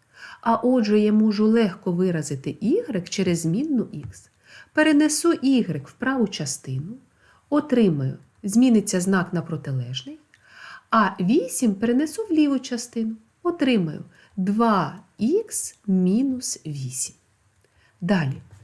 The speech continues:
на другому кроці потрібно підставити в інше рівняння системи замість змінної y вираз, опи-, отриманий на першому кроці. Тобто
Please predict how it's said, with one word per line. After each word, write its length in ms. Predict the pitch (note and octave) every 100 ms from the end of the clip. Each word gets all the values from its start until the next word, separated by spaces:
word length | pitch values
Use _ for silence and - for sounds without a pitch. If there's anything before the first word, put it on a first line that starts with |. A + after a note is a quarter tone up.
| - _ F#3+
на 200 | F3 E3
другому 520 | E3 B3+ G4+ G4+ F#4+
кроці 580 | - G#3+ D3 - - - _ _ _ _
потрібно 580 | G3 F#3 A3+ G#4 E4+ D4+
підставити 800 | D4+ D4 - C#4+ C4 G3+ F#3+ F3
в 180 | F3
інше 340 | A#3 A#3 - F3
рівняння 540 | F3+ F3+ F#3+ E3+ C#3+
системи 680 | C3 - - - C3+ C3+ G3+ - _ _ - - -
замість 720 | F3+ B3+ C#4+ G#3 F3 - F#3
змінної 640 | F#3 A3+ C4 G3+ D#3+ D3 -
y 420 | D3+ C3 C3 B3 D#4 _ _ -
вираз, 640 | F3 F3 E4+ G4 C#4+ -
опи-, 340 | G3 G3 D4+ -
отриманий 640 | G3+ G3 E4 F#4+ D#4+ C#4+
на 140 | G#3+ F3
першому 520 | F3+ F#3+ - F#3 F3
кроці. 480 | - C3+ C3 - - _ _ _ _ _
Тобто 380 | B3+ A3+ - -